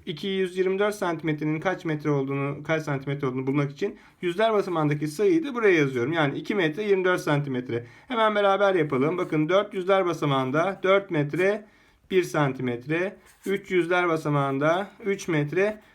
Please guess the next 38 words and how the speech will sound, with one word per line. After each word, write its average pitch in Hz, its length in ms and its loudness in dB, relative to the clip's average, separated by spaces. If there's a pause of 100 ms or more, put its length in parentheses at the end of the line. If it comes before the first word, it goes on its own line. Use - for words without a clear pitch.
(180)
on 196 140 4
iki 208 360 -4
santimetre. 147 760 -2 (240)
Şimdi 233 160 -6
şuraya 254 220 2
gelelim 151 320 2
sevgili 135 300 0
öğrencilerim. 131 500 -2
İki 214 220 -4
metre 220 320 -2
üç 214 240 -8
sant-, 180 440 -2
otuz 180 220 -4
santimetrenin 190 760 -2
kaç 214 200 -2
santimetre 180 500 -4
olduğunu 170 300 -2
sorar 151 300 0
bazı 120 220 -2
sorularda 120 520 -2
da. 196 160 -4 (220)
Onu 226 160 -2
da 240 60 -2
şöyle 220 260 0
yapacağız. 147 380 -2
Hemen 196 360 0 (240)
bakın, 208 260 0
üç 226 240 -6
metre 190 280 -2
yüzler 220 400 0
basamağındadır. 156 760 0
Dört 220 220 4
santimetre. 170 520 -2
Buraya 208 180 4
dört 220 220 2
yazarsak 226 520 -2
yanlış 220 340 -2
olur. 180 220 2